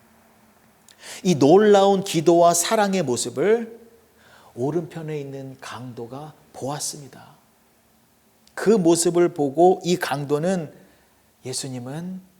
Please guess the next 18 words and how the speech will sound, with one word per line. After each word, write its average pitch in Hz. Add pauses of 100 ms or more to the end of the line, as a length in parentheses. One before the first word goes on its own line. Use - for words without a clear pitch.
(460)
하나님의 165 (280)
아들이시구나"라는 135
것을 170 (280)
알게 135
된 131
것입니다. 123 (920)
그래서 143
오른편 165
강도는요, 139 (160)
예수님께 135
이런 135
부탁을 127
합니다. 117 (180)
사십이 127
절의 139
말씀입니다. 110 (760)
이르되, 131
"예수여, 123